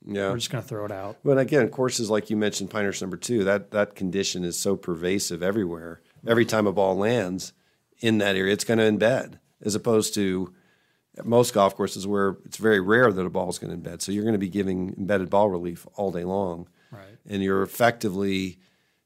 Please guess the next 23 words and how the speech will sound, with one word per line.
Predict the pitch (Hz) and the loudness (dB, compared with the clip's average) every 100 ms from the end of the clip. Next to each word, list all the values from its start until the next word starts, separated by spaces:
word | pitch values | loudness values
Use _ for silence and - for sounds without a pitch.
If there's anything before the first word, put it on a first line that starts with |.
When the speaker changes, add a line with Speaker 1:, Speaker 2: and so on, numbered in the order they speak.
| _ | _
Speaker 1:
letting | 113 113 104 | 2 2 2
players | 117 104 95 | 2 2 2
tee | - 107 | 0 0
up | - | 0
the | |
ball | 90 107 | 2 4
every | 98 98 | 4 2
time | 98 95 | -2 -2
they | 92 | -2
hit | 98 | -2
a | 90 | -2
really | 90 101 | 0 0
wild | 92 95 90 85 | 2 2 0 -2
shot | - 110 113 95 | -2 0 0 -2
because | - - 87 | -10 -12 -10
of | |
the | 87 | -8
sandiness | 85 98 92 87 87 87 | -6 -4 -4 -4 -6 -8
of | - | -10
the | 85 | -8
soil. | - 87 - | -8 -8 -4
I | 113 | -2
don't, | 101 | -2